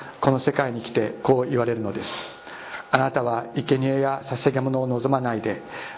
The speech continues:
私のために体を作ってくださいました。あなたは全焼の生贄と罪のための生贄とで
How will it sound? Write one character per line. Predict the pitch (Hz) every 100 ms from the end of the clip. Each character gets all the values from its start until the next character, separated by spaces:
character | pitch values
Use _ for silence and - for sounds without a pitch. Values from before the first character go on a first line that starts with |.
| -
私 | 127 127
の | 135 123
た | 123
め | 135
に | 147 123
体 | - 117 113 123
を | 143
作 | - -
っ |
て | 117 -
く |
だ | 107
さ | 95 92
い |
ま | 90
し | -
た。 | - - - - - - - - - - - -
あ | 143
な | 135
た | 127 120
は | 120 - -
全 | 135 135
焼 | 147 135
の | 135
生 | 131 139
贄 | 135 135
と | 135 143 139 - - - - -
罪 | 151
の | 135 123
た | 127
め | 131
の | 127
生 | 113 135
贄 | 139 135
と | 151
で | 135 107